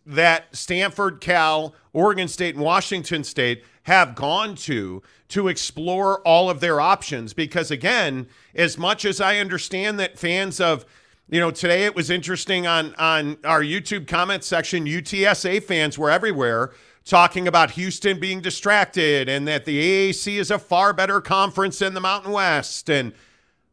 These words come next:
all of that may be true, but you cannot fault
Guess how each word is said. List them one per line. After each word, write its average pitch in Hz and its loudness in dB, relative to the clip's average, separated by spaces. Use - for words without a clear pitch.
all 180 4
of 214 -2
that 214 4
may 196 -2
be 190 -6
true, 160 -2
but 180 2
you 175 -8
cannot 214 -2
fault 143 0